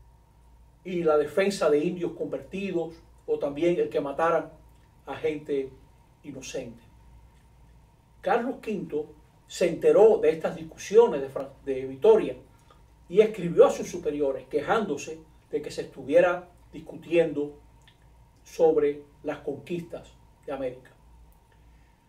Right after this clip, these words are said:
Bartolomé de las Casas, en mil quinientos cuarenta y uno, a partir de sus experiencias en América,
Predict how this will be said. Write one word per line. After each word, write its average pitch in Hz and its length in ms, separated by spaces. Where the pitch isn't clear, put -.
Bartolomé 165 500
de 190 120
las - 160
Casas, 202 420
en 147 100
mil 160 140
quinientos 165 420
cuarenta 143 340
y 151 40
uno, 175 360
a 151 140
partir 185 320
de - 80
sus 147 180
experiencias 160 680
en 143 100
América, 143 500